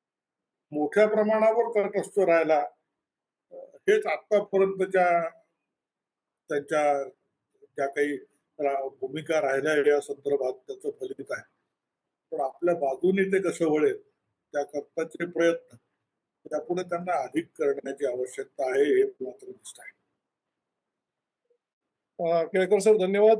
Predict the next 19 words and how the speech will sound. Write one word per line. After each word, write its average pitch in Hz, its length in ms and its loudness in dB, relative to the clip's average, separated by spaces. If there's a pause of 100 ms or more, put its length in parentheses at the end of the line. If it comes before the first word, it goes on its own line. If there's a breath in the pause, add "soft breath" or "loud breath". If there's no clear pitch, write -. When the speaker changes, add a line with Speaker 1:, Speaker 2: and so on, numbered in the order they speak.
Speaker 2:
आपण 190 260 -2
आता 180 560 2
या 170 120 2
फार 180 240 0
म्हणजे 180 340 -4
दोन 208 320 2
महत्वाच्या 202 400 2
मुद्द्यांवरती 190 520 0
आपलं 180 240 0
मत 175 260 -2
व्यक्त 175 260 -4
केलं. 190 340 0 (540)
अ, 175 440 2 (280)
एमएमसी 220 520 2
न्यूज 214 340 0
नेटवर्कच्या 202 460 0
वर्तमानच्या 190 580 0
या 185 200 2
एपिसोडमध्ये 180 680 0